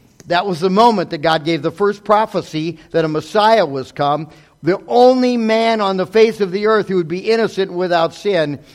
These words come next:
and he would lay down his life and bear the penalty for our sin. Why? Because that's what love does. That's what praiseworthy thoughts and words do.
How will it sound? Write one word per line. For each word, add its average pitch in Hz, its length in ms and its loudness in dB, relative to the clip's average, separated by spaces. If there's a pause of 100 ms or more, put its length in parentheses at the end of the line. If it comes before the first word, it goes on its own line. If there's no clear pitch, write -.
(240)
and 151 180 -4
he 180 140 -6
would 165 200 -6
lay 170 240 -2
down 170 260 0
his 143 180 -8
life 151 420 -2 (800)
and 120 100 -12
bear 127 200 -6
the 123 100 -10
penalty 127 560 -6
for 120 220 -16
our 113 260 -12
sin. 110 640 -16 (400)
Why? 123 500 -10 (1400)
Because 131 580 -8 (120)
that's 139 720 -10
what 165 240 -14
love 107 520 -12 (100)
does. 135 400 -18 (1300)
That's 131 300 -10
what 127 180 -10
praiseworthy 123 720 -10
thoughts 120 460 -6
and 131 200 -10
words 233 400 -14
do. 92 300 -20